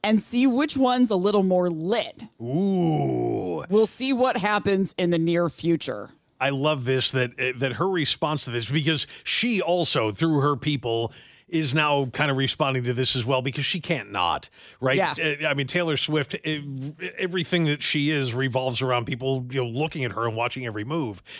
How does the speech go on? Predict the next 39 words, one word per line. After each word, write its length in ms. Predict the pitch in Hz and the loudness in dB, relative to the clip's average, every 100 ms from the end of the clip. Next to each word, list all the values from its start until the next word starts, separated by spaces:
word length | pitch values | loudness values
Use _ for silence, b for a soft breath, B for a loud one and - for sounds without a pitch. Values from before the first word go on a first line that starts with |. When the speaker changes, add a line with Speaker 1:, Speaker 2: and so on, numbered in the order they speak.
| B B | B B
Speaker 2:
So 460 | - 151 127 127 | -2 2 2 2
here 260 | 113 170 180 | 2 2 0
comes, 540 | - 180 127 131 120 B B B - | 0 0 2 0 -2 B B B -2
and 240 | 151 151 | 0 0
she 320 | - 180 180 | -2 0 0
has 280 | 143 151 127 | 0 -2 0
responded 540 | 131 127 - 208 196 151 | 0 -2 -2 -2 0 0
by 160 | 147 | 0
saying, 280 | 139 160 147 | 0 -2 -2
"Hey, 220 | 143 214 | -2 -2
you 180 | 208 196 | -2 0
know," 280 | 151 143 127 b b - | 0 -2 -6 b b -6
that 200 | 156 139 | -4 0
her, 220 | 180 160 120 | 0 0 -2
her 160 | 104 147 | -2 -2
people 440 | - 170 113 95 | 0 -2 -4 -8
told 300 | 95 147 139 | -4 -2 0
Messenger 640 | 131 127 - 120 120 90 92 B B B _ | 0 0 0 -4 -4 -6 -8 B B B _
that 300 | 120 110 98 | -2 -2 -4
they've 200 | 113 98 | -4 -2
hung 180 | 160 190 | -4 -2
out 200 | 196 170 | -2 -2
a 40 | |
couple 280 | 170 156 156 | -2 0 -2
of 60 | |
times 360 | 135 147 147 131 | 0 -2 0 -2
and 200 | - 139 | -2 -4
that 120 | 139 | -2
she 180 | - 151 | -2 -4
thinks 260 | - 147 - | -2 -4 -2
he's, 300 | 139 127 120 | -2 -2 -4
quote, 420 | - 123 110 - - _ | -2 -2 -2 -6 -20 _
"charming," 760 | - - 254 247 135 82 71 69 B B B B | -12 -6 -2 0 -2 -4 -8 -12 B B B B
and 220 | 143 156 139 | -2 0 2
would 160 | 147 | 0
love 220 | 131 147 139 | 0 -2 -2
to 80 | |
continue, 680 | - 127 131 120 110 107 101 | -4 -2 -2 -2 -4 -4 -8
uh, 420 | 95 95 87 82 | -6 -4 -2 -4